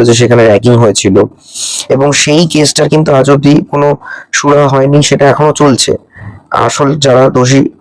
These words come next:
সাব্যস্ত, তাদের মধ্যে কয়েকজন ছাড়াও পেয়ে গেছে প্রমাণের অভাবে। তো সেটা ট্রায়াল চলছে, মানে সেখানে এখনো, আহ, শনাক্ত বলুন বা প্রমাণ,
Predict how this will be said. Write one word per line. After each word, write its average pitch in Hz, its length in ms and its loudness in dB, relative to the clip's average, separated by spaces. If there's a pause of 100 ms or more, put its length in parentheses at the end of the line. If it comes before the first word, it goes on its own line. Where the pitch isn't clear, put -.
সাব্যস্ত, - 520 -4
তাদের 131 360 -2
মধ্যে 135 200 0
কয়েকজন 127 340 0
ছাড়াও 117 320 -2
পেয়ে 123 200 2
গেছে 120 260 0 (440)
প্রমাণের 123 340 0
অভাবে। 113 300 2 (600)
তো 151 120 2
সেটা 151 260 0
ট্রায়াল 147 440 0
চলছে, 151 460 0
মানে 123 240 2
সেখানে 135 340 0 (140)
এখনো, 147 240 -2
আহ, - 880 -2 (340)
শনাক্ত 143 460 -2
বলুন 139 520 2
বা 127 220 2
প্রমাণ, 135 360 0